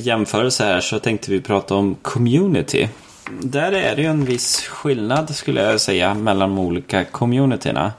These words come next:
Drupal har ju haft sitt, eh, talesätt att, eh, "Come for the code, stay for the community." Och det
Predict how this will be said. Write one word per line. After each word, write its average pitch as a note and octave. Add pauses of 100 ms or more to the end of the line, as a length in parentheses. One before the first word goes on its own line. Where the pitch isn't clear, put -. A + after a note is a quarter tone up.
(140)
Drupal C3
har B2
ju A#2
haft C#3+
sitt, - (300)
eh, D#2+
talesätt G2
att, -
eh, F2+ (600)
"Come C3
for B2+
the A2+
code, G#2
stay G2
for -
the G2
community." A#2+ (1000)
Och G#2
det A2+